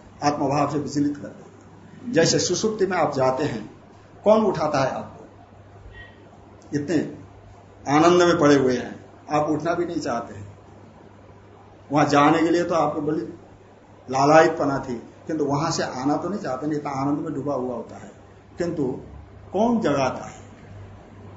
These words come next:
क्या जगाया? तो आगामी जो भोग है, शुभाशुभ भोग भोगना होगा, आपके प्रारब्ध में, कर्म में जैसा लिखा होगा, आगामी जो भोग, सुसुप्ति से उठने के बाद जो भोग भोगना है,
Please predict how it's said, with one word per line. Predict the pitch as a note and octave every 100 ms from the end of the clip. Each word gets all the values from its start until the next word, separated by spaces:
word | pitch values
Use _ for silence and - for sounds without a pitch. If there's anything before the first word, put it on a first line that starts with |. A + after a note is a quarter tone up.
| - - -
क्या | D#3 D#3+
जगाया? | D#3+ A#2+ G#2+ - - - - - - - - -
तो | G#3 A3 - C#3+
आगामी | D3 D#3+ G3+ A#3 B3
जो | A3+ C#3+
भोग | C3 D#3+ D3
है, | A#2+ G#2+ - - - - - - - - -
शुभाशुभ | D3 D3+ D#3+ - A2+
भोग | A#2+ D#3 B2
भोगना | A#2 C3+ D3
होगा, | A2+ A2+ A#2 - - - - -
आपके | C3+ F3+
प्रारब्ध | D#3 C#3 C#3 C#3
में, | C#3+ B2+ C3 C3+
कर्म | C3+ C3 C3
में | B2+
जैसा | C3 C3+
लिखा | A#2+ A2+ C3
होगा, | A2+ A2+ G#2+ - - - - - -
आगामी | C3+ C#3 C#3 B2+
जो | B2
भोग, | A#2 B2+ B2 - - -
सुसुप्ति | - D3 - -
से | - E3 C#3+
उठने | - C#3+
के | C3+
बाद | A#2+ C3+ C3
जो | B2+
भोग | G#2 B2+ A2
भोगना | A2 A2+ A2
है, | G2+